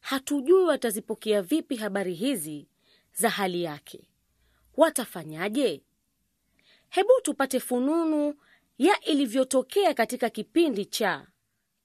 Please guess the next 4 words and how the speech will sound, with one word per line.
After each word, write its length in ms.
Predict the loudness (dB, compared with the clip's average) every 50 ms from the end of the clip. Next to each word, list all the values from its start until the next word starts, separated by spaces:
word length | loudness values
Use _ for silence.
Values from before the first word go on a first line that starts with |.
| _ _
Kale 420 | 0 2 2 2 2 0 -2 -2 -4
Walinikubali, 1000 | -4 -4 -4 -6 -8 -8 -10 _ -6 0 0 2 2 0 -4 -8 -12 -16 -20 _ _ _ _ _ _ _ _
Sasa 720 | _ -6 -4 -2 0 0 0 0 0 0 0 -2 -2 -2
Wananitenga. 840 | 0 0 2 2 2 0 -2 -4 -6 -8 -10 -10 -10 -12 -14 -20